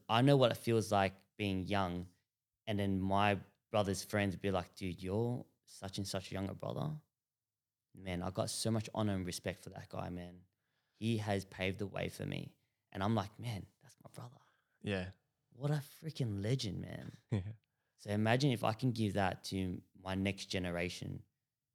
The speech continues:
Speaker 1: you know,
Speaker 2: Hmm.
Speaker 1: that feeling of, you know, your old man was a freaking great guy. He touched and he, he changed a lot of lives. Like,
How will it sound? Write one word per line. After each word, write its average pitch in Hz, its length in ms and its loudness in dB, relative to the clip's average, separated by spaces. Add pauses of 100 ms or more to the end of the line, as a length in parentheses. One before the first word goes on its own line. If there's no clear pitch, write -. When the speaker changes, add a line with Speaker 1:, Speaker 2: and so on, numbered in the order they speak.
Speaker 1:
you 87 100 -8
know, 87 220 -2
Speaker 2:
Hmm. 104 300 -2 (260)
Speaker 1:
that 113 160 -6
feeling 107 500 2
of, 95 240 2 (280)
you 95 100 -8
know, 98 80 0
your 107 300 0
old 113 180 4
man 92 520 0 (500)
was 101 140 -4
a 92 40 -2
freaking 101 640 0
great 90 260 0
guy. 98 380 -4 (340)
He 104 140 -8
touched 104 480 -2
and 95 120 0
he, 98 300 -2
he - 160 -16
changed 98 380 -2
a - 20 -2
lot 90 220 2
of 85 60 -2
lives. 90 560 -4 (1000)
Like, 90 180 -6